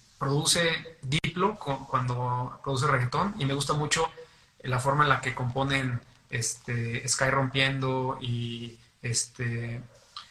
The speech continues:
eh, eh, J Balvin, eh, por ejemplo, también Nicky Jam, donde sí son un poco más, eh, por así decirlo,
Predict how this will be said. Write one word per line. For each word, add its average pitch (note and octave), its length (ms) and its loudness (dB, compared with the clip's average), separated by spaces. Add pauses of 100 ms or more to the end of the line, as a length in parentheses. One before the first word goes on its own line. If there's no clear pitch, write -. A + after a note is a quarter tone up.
(340)
eh, A2+ 340 -4 (360)
eh, A#2 500 -4 (840)
J C3+ 180 4
Balvin, C#3 480 8 (560)
eh, A#2+ 600 -4 (440)
por B2+ 100 0
ejemplo, B2 200 0
también B2+ 260 2
Nicky C3 240 0
Jam, C#3 340 4 (440)
donde C3 720 2 (640)
sí E3 800 4 (120)
son D#3 420 4
un D#3 160 -4
poco D3+ 240 0
más, D3 720 6
eh, A#2+ 360 -2
por B2 120 4
así A#2+ 140 0
decirlo, C3 380 -2